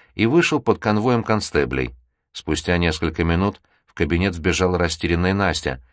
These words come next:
«Данилка, что делать? Его надо срочно выручать». «Ничего ему не станется от нескольких часов в тюрьме», — успокоил Дан. «Ты знаешь, как работает лондонская полиция?» «Вот и я не знаю». Настя принялась загибать пальцы.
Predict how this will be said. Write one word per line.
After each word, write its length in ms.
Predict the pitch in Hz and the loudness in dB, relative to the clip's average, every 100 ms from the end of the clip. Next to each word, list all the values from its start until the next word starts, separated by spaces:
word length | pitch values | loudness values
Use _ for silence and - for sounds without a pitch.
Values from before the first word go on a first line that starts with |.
| _ _ | _ _
«Данилка, 560 | 62 73 90 85 82 65 | -6 -2 -2 0 -2 -2
что 180 | - | -2
делать? 460 | 82 104 101 65 - _ _ - | -2 0 0 -2 -8 _ _ -4
Его 160 | 76 | 0
надо 220 | 87 80 | 0 0
срочно 400 | 82 92 87 101 | 0 2 2 0
выручать». 540 | 98 123 127 165 135 - _ _ _ _ _ _ _ _ _ _ _ _ _ _ _ | 0 0 0 -2 -2 -8 _ _ _ _ _ _ _ _ _ _ _ _ _ _ _
«Ничего 400 | 87 95 - 135 | -2 0 2 2
ему 120 | 156 | 2
не 120 | 151 131 | 2 2
станется 560 | - 113 87 80 92 | 2 2 2 2 0
от 100 | 82 | 2
нескольких 540 | 92 90 - 80 87 - | 2 0 0 -2 -2 0
часов 400 | 92 - 95 - | -2 2 0 0
в 20 | |
тюрьме», — 480 | 98 101 82 64 - _ _ - | 0 0 0 -2 -8 _ _ -8
успокоил 540 | 69 90 80 80 76 | -2 0 2 2 2
Дан. 300 | 71 65 62 - _ _ _ _ | 0 -2 -6 -16 _ _ _ _
«Ты 160 | 69 | -6
знаешь, 360 | 64 67 82 92 | -4 -2 -2 -2
как 200 | 143 127 | -4 -2
работает 480 | 123 107 82 82 82 | 0 0 0 0 2
лондонская 520 | 85 76 73 - 76 | 2 2 -2 -2 -2
полиция?» 580 | 87 82 73 - 69 65 - _ _ - | 0 0 0 -2 -4 -6 -14 _ _ -6
«Вот 180 | 131 | -2
и 60 | 185 | 0
я 160 | 123 104 | 2 2
не 120 | 98 | 0
знаю». 420 | 85 92 85 82 - _ _ _ _ - | 0 0 0 -4 -8 _ _ _ _ -2
Настя 320 | 85 85 - | -2 0 -2
принялась 400 | 80 80 85 73 | 0 2 2 2
загибать 420 | 80 85 85 80 | 0 2 0 0
пальцы. 460 | 82 69 - 69 | 0 0 -2 -6